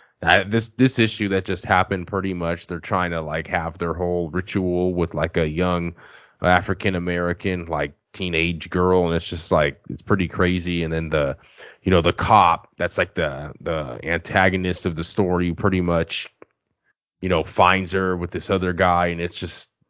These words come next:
it's pretty crazy. Uh, I, I'm, I, I'm enjoying it. It's kind of, I'm, I wouldn't mind if it got to the end in twelve,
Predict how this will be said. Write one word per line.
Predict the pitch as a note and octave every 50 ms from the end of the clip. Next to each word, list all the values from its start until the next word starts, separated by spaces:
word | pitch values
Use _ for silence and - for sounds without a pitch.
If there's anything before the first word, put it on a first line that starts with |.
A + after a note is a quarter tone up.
| - -
it's | - - E2 G2 G#2+ G#2+
pretty | - D3 C#3+ B2+ A2+
crazy. | - - G#2+ A2 A#2 G#2+ F#2 F2+ E2+ D#2 - _ - - - - - - _ _ _ _ _ _ _ - -
Uh, | - - - -
I, | - A2+ A#2+ A2 A2+ C#3+
I'm, | C#3+ C#3+ C3 A2+
I, | C#3 E3 E3+ - F#3
I'm | G3+ A3+
enjoying | A3 E3 B2+ E3 F3 F#3 G3 G3 F#3+
it. | F#3+ G3 G3 E3 A#2+
It's | C#3+ - -
kind | - E3+ F#3+ G3 F#3+ F#3
of, | F3 D3+ C3 - - - - - - - - - -
I'm, | - G#2 G2 - - C#3+ C3+ A#2+ B2 B2+ B2+ B2+ A#2+ A2 G2 G2+ - _ _ -
I | - - G#2
wouldn't | C#3 D3 E3+ D#3+ B2+ G2 F#2
mind | G2 G2 G#2 A2+ A#2 A#2+ C3 C3 A#2+
if | A#2+ A#2 - -
it | A2 G2+ F#2+ F2
got | A2+ G#2+ A2+ A#2 A2
to | - A#2
the | G2+ G#2+ G2
end | F2+ F2+ F#2+ G#2 A#2 A#2+ A#2+ A#2
in | A#2 A#2 A2+
twelve, | - - A2+ A#2 A#2+ B2 B2 B2+ C3+ C3+ B2+ B2 -